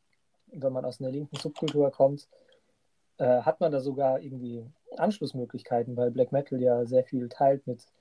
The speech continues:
mit einem Punk-Ethos, weil alles D I Y fokussiert ist.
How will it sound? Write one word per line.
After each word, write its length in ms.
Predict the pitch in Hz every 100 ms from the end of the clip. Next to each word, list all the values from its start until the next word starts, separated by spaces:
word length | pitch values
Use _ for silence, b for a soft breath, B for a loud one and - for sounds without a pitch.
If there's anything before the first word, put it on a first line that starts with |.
| _ _
mit 120 | 127
einem 100 | 127
Punk-Ethos, 880 | 117 147 147 196 127 - 120 117 -
weil 200 | 127 120 139
alles 380 | 127 117 - _ _ _ -
D 60 |
I 160 | 143 127
Y 440 | 127 131 135 135 143
fokussiert 640 | 143 - 143 - 143 143
ist. 220 | 143 135